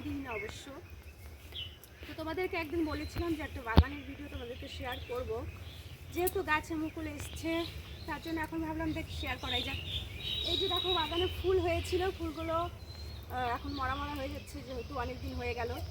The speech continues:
তো বাগানে কী কী গাছ আছে তোমাদেরকে দেখাচ্ছি, চলে এসো। আস-, এখানে প্রথমে আছে লঙ্কা গাছ,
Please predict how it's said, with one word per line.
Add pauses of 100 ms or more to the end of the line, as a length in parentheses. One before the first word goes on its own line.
(1200)
তো
বাগানে
কী
কী
গাছ
আছে
তোমাদেরকে
দেখাচ্ছি,
চলে
এসো। (1080)
আস-,
এখানে
প্রথমে
আছে
লঙ্কা
গাছ,